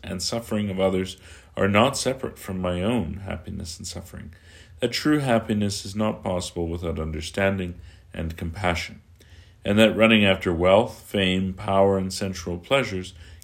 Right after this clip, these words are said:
can bring much suffering and despair. I am aware that happiness depends on my mental attitude and not on external conditions,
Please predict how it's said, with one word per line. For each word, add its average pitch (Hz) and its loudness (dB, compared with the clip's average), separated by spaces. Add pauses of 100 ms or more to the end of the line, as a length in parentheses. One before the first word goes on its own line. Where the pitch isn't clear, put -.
can 104 2
bring 101 2
much 113 2
suffering - -4 (160)
and 85 -8
despair. 85 -8 (1120)
I 151 8
am 160 6
aware 131 10
that 120 4
happiness 113 2
depends 107 0
on 95 0
my 90 0
mental 85 -4
attitude 107 -2
and 104 -2
not 113 2
on 92 -4
external 85 -6
conditions, - -8